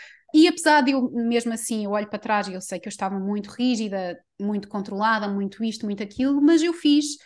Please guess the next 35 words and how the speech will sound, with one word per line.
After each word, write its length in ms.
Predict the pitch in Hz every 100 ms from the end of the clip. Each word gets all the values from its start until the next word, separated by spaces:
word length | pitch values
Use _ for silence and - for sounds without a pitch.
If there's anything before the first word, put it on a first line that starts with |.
| _
e 80 | 226
eu 80 | 240
deixei-me 360 | 233 233 220 220
levar 480 | 214 202 196 196 -
e 120 | 190
deixei-me 420 | 190 196 190 185
guiar 500 | 180 185 180 175 175 -
e 160 | 208 202
as 100 | 202
pessoas 260 | - 190
sentiram-se 540 | 202 180 190 185 - 208
bem. 280 | 214 294 294 _ _ _ _ _ _
E 200 | 349 349
foi 180 | - 415
aí 100 | 427
que 40 | 415
começou 320 | 427 - 349
o 20 |
meu 140 | 370
empreendedorismo, 760 | 370 349 349 349 359 294 262 262 - _
não 140 | 196
é? 100 | 214
Depois 320 | 247 269 247
disso, 480 | 233 262 254 247 220 - _ _
eu 120 | 240
comecei 340 | 254 262 277 233
a 60 |
dar 180 | 226 226
aulas 340 | 240 294 311 -
regularmente, 760 | 247 226 226 220 220 277 294
sempre 320 | - 233 226
no 120 | 226 226
tema 400 | 226 214 214 202
do 140 | 190
feminino, 720 | - 208 196 240 302 302 302